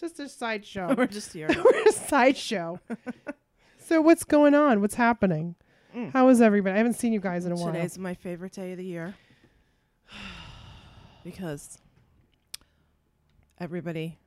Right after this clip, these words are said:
Speaker 2: has to report to spring training.
Speaker 1: Oh, my God. This is my least favorite topic.
Speaker 2: <laughs> I know.
Speaker 1: It is my least favorite topic.
Speaker 2: And it's my favorite.
Speaker 1: I know. Well, I guess I have to support you.
Speaker 2: Yes, you
Speaker 1: I'll
Speaker 2: do.
Speaker 1: s-,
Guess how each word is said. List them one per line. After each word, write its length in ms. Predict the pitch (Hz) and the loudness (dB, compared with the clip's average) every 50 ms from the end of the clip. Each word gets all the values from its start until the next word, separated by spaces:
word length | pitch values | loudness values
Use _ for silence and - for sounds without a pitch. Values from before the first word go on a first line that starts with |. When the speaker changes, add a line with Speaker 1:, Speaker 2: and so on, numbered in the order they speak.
| _ _ _ | _ _ _
Speaker 2:
has 420 | _ - 160 156 160 156 - - - | _ -10 -8 -8 -8 -8 -12 -18 -12
to 100 | - 185 | -8 -6
report 600 | 185 175 _ - 185 160 160 160 165 - - - _ _ _ | -6 -6 _ -10 -10 -8 -6 -8 -8 -10 -14 -20 _ _ _
to 120 | - 180 | -16 -16
spring 320 | - - _ 170 160 170 175 | -16 -12 _ -10 -10 -10 -12
training. 460 | - - 160 143 139 127 113 139 143 _ _ - | -12 -12 -14 -14 -14 -14 -16 -16 -18 _ _ -14
Speaker 1:
Oh, 200 | 214 202 190 180 | -10 -8 -8 -8
my 180 | 165 151 151 151 | -8 -8 -12 -14
God. 460 | - 156 147 147 151 151 147 147 143 - _ _ _ _ _ _ _ _ _ _ _ _ _ _ - - - _ _ | -12 -12 -10 -10 -10 -10 -12 -14 -16 -20 _ _ _ _ _ _ _ _ _ _ _ _ _ _ -20 -20 -20 _ _
This 160 | 285 294 - | -8 -6 -4
is 60 | 349 302 | -4 -2
my 160 | 285 247 226 | 0 0 0
least 340 | 214 208 220 240 - - - | 0 0 -2 -2 -4 -2 -2
favorite 340 | 240 233 214 202 208 190 | -2 -2 0 -2 -6 -6
topic. 640 | - - 185 180 180 175 - 143 123 123 _ - _ _ _ _ _ 165 _ | -8 -10 -8 -8 -8 -8 -10 -14 -16 -16 _ -20 _ _ _ _ _ -14 _
Speaker 2:
<laughs> 320 | 285 - _ 269 233 _ - | -14 -12 _ -14 -14 _ -8
I 100 | 220 202 | -8 -8
know. 260 | 196 180 165 165 165 _ _ | -6 -8 -8 -10 -10 _ _
Speaker 1:
It 120 | 233 220 | -12 -12
is 140 | 240 233 208 | -10 -8 -2
my 160 | 233 214 208 | -2 0 0
least 300 | 202 202 214 208 202 - - | 0 0 0 -2 -2 -2 -4
favorite 300 | 190 185 175 175 175 - | -4 -4 -4 -6 -6 -4
topic. 200 | 185 208 220 220 | -4 -2 -2 -2
Speaker 2:
And 100 | 220 208 | -4 -6
it's 80 | 175 - | -8 -8
my 140 | 208 208 | -8 -10
favorite. 420 | 220 - 247 339 294 - 92 - _ _ _ _ _ | -8 -8 -10 -10 -8 -10 -14 -18 _ _ _ _ _
Speaker 1:
I 160 | - 190 190 | -10 -8 -6
know. 320 | 190 180 165 160 165 156 - _ _ - | -6 -6 -8 -10 -12 -14 -16 _ _ -10
Well, 120 | 196 196 | -6 -6
I 80 | 202 202 | -4 -4
guess 200 | 220 208 - 220 | -4 -6 -6 -6
I 60 | 214 | -6
have 100 | 208 - | -6 -8
to 80 | 196 | -12
support 540 | - - 196 - - _ 196 190 175 - - | -14 -14 -18 -18 -14 _ -12 -12 -12 -14 -18
you. 220 | 170 170 165 160 156 | -18 -16 -16 -16 -14
Speaker 2:
Yes, 420 | - 196 208 196 127 - _ - - | -10 -8 -8 -8 -8 -10 _ -18 -12
you 100 | 208 226 | -12 -4
Speaker 1:
I'll 40 | - | -2
Speaker 2:
do. 60 | 247 | 0
Speaker 1:
s-, 140 | 208 143 | -2 -2